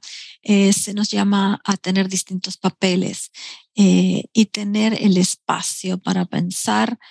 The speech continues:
en qué es lo que significa este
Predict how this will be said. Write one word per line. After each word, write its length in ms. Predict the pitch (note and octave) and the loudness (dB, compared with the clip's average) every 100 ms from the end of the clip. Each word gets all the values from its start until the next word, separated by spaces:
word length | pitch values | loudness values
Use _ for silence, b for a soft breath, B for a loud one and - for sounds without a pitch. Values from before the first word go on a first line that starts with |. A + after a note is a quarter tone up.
| b - | b -2
en 400 | G3+ F#3+ F#3 G#3 _ _ _ _ | 0 0 -2 -8 _ _ _ _
qué 380 | - A#3 B3 B3+ | -4 0 0 0
es 400 | - G#3+ G3 - | 0 0 0 -2
lo 180 | G3+ G3+ | -4 -6
que 140 | G3+ G3+ | -4 -6
significa 1080 | - F#3+ F#3+ F#3 - G#3 G3 G#3 G#3 G#3+ - | -6 -4 -2 -2 0 0 0 0 -2 -2 -2
este 800 | F#3 F3 - _ - F#3 F#3+ - | 0 0 -2 _ 0 2 2 -4